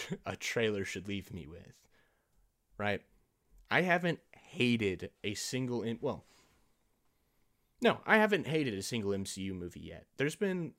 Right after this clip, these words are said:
a handful that I didn't like, but there's been, there's, hasn't been one that has just pissed me off or that I'm just like, "Wow, this movie sucks."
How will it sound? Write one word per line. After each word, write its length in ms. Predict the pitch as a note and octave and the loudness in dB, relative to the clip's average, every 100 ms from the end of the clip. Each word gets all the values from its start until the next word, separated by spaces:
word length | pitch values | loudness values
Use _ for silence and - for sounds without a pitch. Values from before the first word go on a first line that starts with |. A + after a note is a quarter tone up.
| - | -12
a 40 | |
handful 680 | A#2 - C#3 D3 D3 - D3+ | -12 -6 -4 -2 -4 -2 -2
that 140 | C3+ | 0
I 100 | G2+ | -2
didn't 400 | G#2 A2+ A#2 A2+ | -2 -2 0 -2
like, 640 | F#2 F2 F2+ F#2+ B2 - - _ _ _ _ _ _ _ _ - _ _ _ B2 | -6 -12 -6 -4 -6 -8 -20 _ _ _ _ _ _ _ _ -20 _ _ _ -2
but 240 | A#2 A#2 | 2 2
there's 240 | B2 B2 B2 | 0 -2 -2
been, 520 | A#2+ C#3 D3+ D3+ C3 _ - | 0 0 0 0 -4 _ -4
there's, 320 | B2+ B2 - | -4 -4 -8
hasn't 460 | - D#3 E3 D3+ C#3+ | -4 -2 0 -2 0
been 240 | C3 B2 | 0 0
one 180 | A2+ A2 | 0 -2
that 120 | G#2 | -2
has 120 | G2+ | -4
just 300 | - G#2+ - | -6 -10 -10
pissed 320 | - A2+ - | -6 -6 -4
me 100 | A2+ | -6
off 300 | G#2+ G2+ G2+ | -4 -4 -6
or 40 | F#2+ | -6
that 320 | G2+ F#2+ G2 | -4 -4 -6
I'm 160 | G#2+ G#2+ | -8 -8
just 120 | G#2 | -8
like, 140 | F#2 F#2 | -10 -8
"Wow, 300 | F#2+ F#2 F#2 | -6 -4 -6
this 200 | F2+ - | -8 -8
movie 280 | G2+ F#2+ | -8 -8
sucks." 800 | F2 - - - F#2 - - - | -10 -10 -8 -6 -8 -10 -14 -14